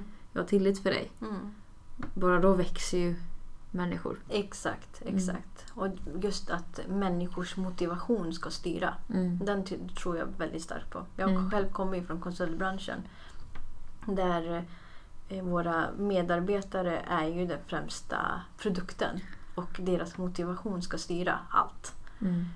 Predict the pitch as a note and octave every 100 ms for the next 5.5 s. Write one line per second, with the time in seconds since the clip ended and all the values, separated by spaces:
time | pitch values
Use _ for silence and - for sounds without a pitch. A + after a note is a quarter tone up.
0 | - - F#3+ F3 F#3+ F#3+ F3+ F3+ F3+ F#3+
1 | G3 F#3+ F#3 F3+ F3+ F3+ - F3+ E3+ D#3+
2 | E3+ E3+ E3 E3 F#3 F#3+ - - - -
3 | F3+ E3+ E3 D#3+ - - F#3 - F3+ F3
4 | E3 E3 D#3+ F3+ E3+ E3+ - - F3+ -
5 | F3+ - - -